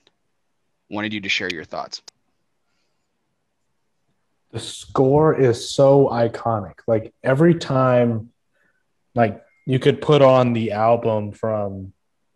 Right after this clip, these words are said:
Speaker 2: The Fellowship of the Ring, and you would be able to tell what scene that song was played. Like, it's so iconic in setting the tone for the movie.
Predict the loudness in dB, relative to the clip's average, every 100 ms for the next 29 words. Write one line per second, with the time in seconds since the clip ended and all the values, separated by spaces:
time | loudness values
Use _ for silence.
0 | _ _ -2 -2 -2 -6 -10 -12 -14 -18
1 | _ _ _ _ _ _ -6 -2 2 4
2 | 4 4 4 2 -2 2 2 2 -2 -12
3 | _ -20 0 2 2 0 -4 -4 -4 -6
4 | -8 -10 -10 -14 -12 -10 -10 -16 _ _
5 | _ _ _ _ _ _ _ _ -4 -2
6 | -4 -6 0 2 4 2 0 0 0 0
7 | -2 -6 -4 0 0 0 -4 -4 -6 -8
8 | -8 -8 -8 -12 -14 -20